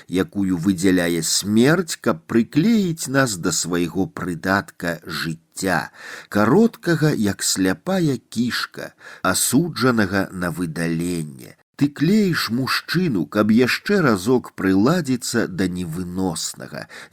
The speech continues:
Не з таго, дык з іншага боку. З творчасцю не выйшла,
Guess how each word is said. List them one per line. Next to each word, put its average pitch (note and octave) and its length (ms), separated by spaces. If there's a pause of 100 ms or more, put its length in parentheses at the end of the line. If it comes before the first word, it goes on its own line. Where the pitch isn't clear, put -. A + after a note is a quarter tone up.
Не B3 160
з - 160
таго, G2+ 320
дык F2 240
з D#2+ 160 (240)
іншага E2+ 400
боку. E2 640 (260)
З - 220
творчасцю D#3 760
не E2+ 240
выйшла, A#2+ 640